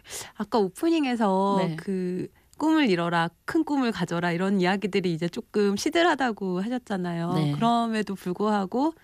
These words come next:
Speaker 1: 좀 어떤 꿈을 조금 한 조각이라도 쥐고 살 수 있는 원동력은 뽀미 언니에게 있는 건가요, 그러면?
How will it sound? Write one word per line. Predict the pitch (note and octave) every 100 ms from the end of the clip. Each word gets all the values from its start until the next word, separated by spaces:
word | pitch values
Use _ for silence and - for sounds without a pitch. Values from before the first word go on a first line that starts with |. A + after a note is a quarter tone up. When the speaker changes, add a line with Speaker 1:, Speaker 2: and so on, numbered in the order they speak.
| _ _ _
Speaker 1:
좀 | - G3+ G3
어떤 | F3 F#3 F3 F3 - _
꿈을 | D4 D#4+ D4+
조금 | G#3+ F#3+ A3
한 | G#3 F4
조각이라도 | F4 D#4+ C#4+ A3 G#3 F#3+ F#3
쥐고 | - F#3 G3+
살 | G#3 D#4+
수 | -
있는 | A#3+ F3 F3+ F3+ F3 - _ -
원동력은 | F#3+ B3+ B3+ A3 F3+ F#3 G3 F#3
뽀미 | B3 D#4+
언니에게 | E4 C4+ A#3+ G3+ F#3 F3+
있는 | D#3 E3+
건가요, | F3 D#3 D#3+ F3
그러면? | G3 E3 F3